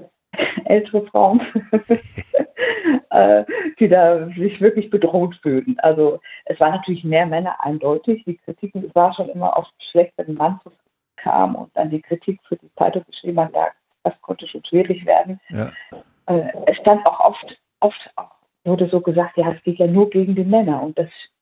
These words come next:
Speaker 1: stimmte gar nicht. Also ich kenne meine Programme alle und ich habe eigentlich nie die Tendenz gehabt, nur gegen Männer. Ich habe auch bestimmte
Speaker 2: Mhm.
Speaker 1: Frauen, bestimmtes Frauenverhalten kritisiert. Auch heute sehe ich das noch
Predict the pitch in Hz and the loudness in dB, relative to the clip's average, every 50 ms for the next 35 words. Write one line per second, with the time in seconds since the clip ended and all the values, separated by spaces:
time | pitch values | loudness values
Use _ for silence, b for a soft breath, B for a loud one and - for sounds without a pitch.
0 | - - - 269 269 - - 170 - - - - - - - _ - - - - | -20 -6 -6 -6 -2 0 -2 -2 -2 -4 -6 -6 -8 -8 -10 _ -2 -2 -2 -2
1 | - 139 - _ _ _ _ _ - - - 180 175 180 165 151 139 143 143 135 | -4 -6 -6 _ _ _ _ _ -20 -12 -8 -4 -2 -2 0 0 -2 -2 -4 -6
2 | - - _ _ - 139 147 147 - - - - 165 165 165 _ - 165 - - | -8 -16 _ _ -20 -20 -20 -20 -20 -20 -20 -20 -20 -20 _ _ -4 -4 -4 -4
3 | _ _ _ _ - - _ - - 170 185 190 - - 170 170 - 170 175 - | _ _ _ _ -20 -20 _ -4 -2 -2 -2 -2 -2 -2 -2 0 0 -2 -2 0
4 | - 170 156 170 165 165 175 175 170 175 175 160 160 151 143 - - 226 202 131 | -2 -2 0 0 0 2 2 2 2 2 -2 -4 -6 -8 -8 -4 -2 -2 -2 -2
5 | - - - - - - - - _ _ - - - 180 175 - - - 92 - | -6 -10 -12 -12 -12 -12 -14 -20 _ _ -16 -8 -8 -8 -8 -8 -8 -8 -8 -8
6 | - - 202 208 202 185 165 160 - _ - - - - - - - - 170 - | -4 -2 0 2 2 2 0 -2 -4 _ -18 -18 -16 -16 -16 -14 -4 -4 -4 -2
7 | - 202 175 170 - - - 196 226 240 226 233 170 156 147 - - _ - - | -2 -6 -6 -6 -6 -2 2 4 6 6 4 2 -2 -4 -4 -6 -6 _ -2 -2
8 | 160 156 - 139 - 151 139 - - - - - 185 220 220 208 160 - 143 135 | -2 -2 -2 0 0 0 0 0 -6 -14 -2 2 2 2 4 2 -2 -2 -6 -10
9 | - - 143 _ - - | -12 -18 -20 _ -20 -20